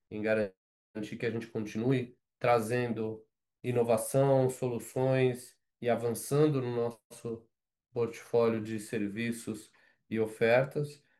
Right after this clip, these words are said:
gerando valor pros nossos acionistas. Isso, é, continua sendo a prioridade da companhia.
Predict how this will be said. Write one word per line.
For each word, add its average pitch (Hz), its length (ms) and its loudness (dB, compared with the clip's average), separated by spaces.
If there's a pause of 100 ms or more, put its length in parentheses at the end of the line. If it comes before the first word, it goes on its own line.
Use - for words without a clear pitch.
(140)
gerando 135 520 6
valor 135 340 4
pros 123 180 -8
nossos 117 420 -2
acionistas. 113 640 -6
Isso, 117 420 -8 (560)
é, - 260 -10 (100)
continua 127 520 2
sendo 120 520 -2 (560)
a 117 160 0
prioridade 110 840 2 (500)
da 107 120 2
companhia. 104 640 -4